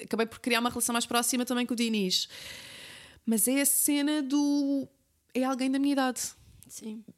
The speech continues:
Speaker 1: Literalmente porque se sentiu mal e pronto.
Speaker 2: Exatamente.
Speaker 1: Tanto que eu lembro-me que ele morreu no dia antes da minha avó e eu estava a vir do almoço de família e o Tanga ligou-me.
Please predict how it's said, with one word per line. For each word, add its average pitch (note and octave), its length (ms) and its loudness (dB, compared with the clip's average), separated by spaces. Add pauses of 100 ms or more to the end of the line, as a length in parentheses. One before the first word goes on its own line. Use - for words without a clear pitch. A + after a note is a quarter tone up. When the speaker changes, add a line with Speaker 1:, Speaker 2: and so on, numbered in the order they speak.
(160)
Speaker 1:
Literalmente D4+ 880 2 (500)
porque - 200 2
se - 120 2
sentiu E4+ 340 0
mal F4+ 320 0 (840)
e - 80 -2
pronto. G3 220 -2
Speaker 2:
Exatamente. G#3+ 580 -6
Speaker 1:
Tanto A3+ 240 0
que - 100 0
eu B3+ 40 2
lembro-me G#3 360 2
que - 180 -2
ele G3 280 0
morreu G3+ 240 0
no F3+ 80 0
dia E3 180 2
antes E3+ 140 -2
da F3+ 80 0
minha E3+ 140 0
avó G#3 360 0 (1400)
e G3+ 100 -4
eu G#3 40 0
estava A3+ 240 -2
a - 20 0
vir A3 320 2
do G3+ 160 2
almoço G3+ 560 2
de E3+ 140 2
família A#3+ 840 2 (160)
e A#3+ 120 4
o B3 40 2
Tanga C#4 240 2
ligou-me. C4+ 400 0